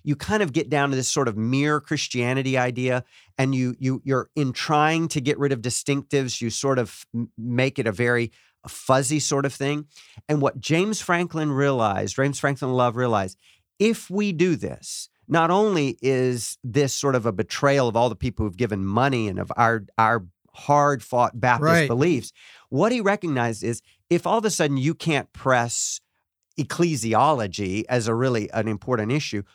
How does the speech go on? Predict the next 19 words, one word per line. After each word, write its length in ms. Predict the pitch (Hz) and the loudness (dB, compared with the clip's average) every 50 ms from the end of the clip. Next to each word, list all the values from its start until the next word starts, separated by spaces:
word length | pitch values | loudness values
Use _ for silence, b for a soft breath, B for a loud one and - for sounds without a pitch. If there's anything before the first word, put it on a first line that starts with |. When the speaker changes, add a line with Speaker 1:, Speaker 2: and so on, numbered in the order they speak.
| b b | b b
Speaker 1:
what's 360 | b 110 139 202 - - - - | b 0 0 0 0 -2 -8 -6
to 100 | 202 170 | -6 -4
say 560 | - - 143 127 120 117 113 110 113 117 - _ _ | -2 0 2 2 2 2 0 -2 -4 -6 -8 _ _
five 340 | _ - 135 123 123 123 110 | _ 0 2 2 2 2 0
years 200 | 120 117 117 110 | -2 -2 -2 -2
from 160 | - 120 113 | -4 -2 0
now, 120 | 110 107 104 | 0 0 0
ten 240 | - - 131 117 | -2 -2 -4 -2
years 220 | 117 117 117 110 - | -2 -2 -2 -4 -4
from 120 | 110 107 | -4 -2
now, 240 | 104 104 101 101 - _ _ _ _ - | 0 0 0 -2 -4 _ _ _ _ -4
that 100 | 123 110 | -4 -2
you 160 | 147 139 135 | 0 -2 -2
can 220 | - - 131 120 110 | -2 -4 -6 -6 -6
press 440 | - - 139 123 117 113 110 - - | -4 0 0 2 0 0 -4 -8 -12
the 120 | - - | -12 -12
exclusivity 920 | - 117 - - - - 123 120 113 - - - 120 98 104 92 101 98 | -12 -12 -12 -12 -8 -4 -2 -2 -2 -2 -2 -2 -2 0 0 -2 -2 -4
of 140 | 90 - - | -6 -6 -8
Christ 800 | - - - - 170 196 - - - - - - - - - - | -14 -14 -6 -2 0 0 0 0 -4 -10 -10 -12 -12 -12 -14 -18